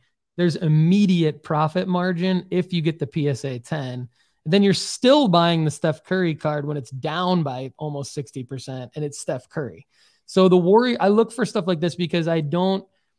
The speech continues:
it's risky to, to buy a guy like Steph Curry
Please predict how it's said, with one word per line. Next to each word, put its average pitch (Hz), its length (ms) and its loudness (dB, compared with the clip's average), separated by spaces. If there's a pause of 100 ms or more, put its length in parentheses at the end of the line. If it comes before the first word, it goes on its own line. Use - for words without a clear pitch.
(280)
it's 190 180 -2
risky 190 400 2
to, 185 80 2
to - 260 -6
buy 147 340 -2
a 185 100 2
guy 180 200 0
like 180 220 -2
Steph 185 320 -6
Curry 185 520 -4